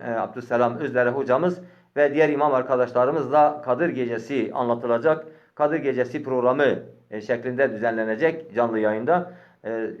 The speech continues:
izlemenizi şimdiden tavsiye ediyorum. Çok büyük fayda göreceğinizden de Rabbimin izniyle eminim. E,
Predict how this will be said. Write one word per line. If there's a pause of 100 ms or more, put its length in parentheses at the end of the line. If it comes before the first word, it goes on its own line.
(160)
izlemenizi
şimdiden (200)
tavsiye
ediyorum.
Çok
büyük
fayda
göreceğinizden
de (240)
Rabbimin
izniyle
eminim. (840)
E,